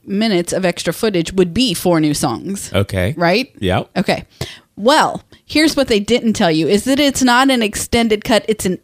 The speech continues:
Speaker 1: edited cut with new stuff in it because they edited out other things, which made me frustrated <laughs> because I liked the movie as it was the first time.
Speaker 2: Yep.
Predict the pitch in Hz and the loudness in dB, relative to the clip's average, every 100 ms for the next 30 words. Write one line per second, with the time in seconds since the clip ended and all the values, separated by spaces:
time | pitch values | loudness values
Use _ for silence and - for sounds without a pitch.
0 | - 277 320 233 165 - 185 190 220 285 | -2 0 2 2 -2 0 0 0 -2 0
1 | 330 254 240 - 196 185 - 240 208 202 | 0 0 0 0 -2 -2 0 -2 -2 -6
2 | - 294 247 208 - 226 220 202 190 180 | -2 0 0 0 0 2 2 2 2 2
3 | - 196 185 - 220 - 82 202 - - | 0 0 0 -2 -4 -4 -8 -10 -10 -20
4 | _ _ _ _ _ - 214 208 190 175 | _ _ _ _ _ -2 0 0 0 0
5 | 165 160 160 - 160 117 - - - - | 0 0 -2 -2 -4 -2 -2 -6 -12 -20
6 | - _ _ _ _ 262 254 247 214 226 | -20 _ _ _ _ -2 0 2 4 4
7 | 262 285 - 214 220 214 190 190 175 190 | 2 0 -2 2 2 4 4 2 2 2
8 | 185 180 202 - 175 113 156 - - 104 | 0 -2 -2 -2 -6 -4 -6 -8 -2 0
9 | 101 | 0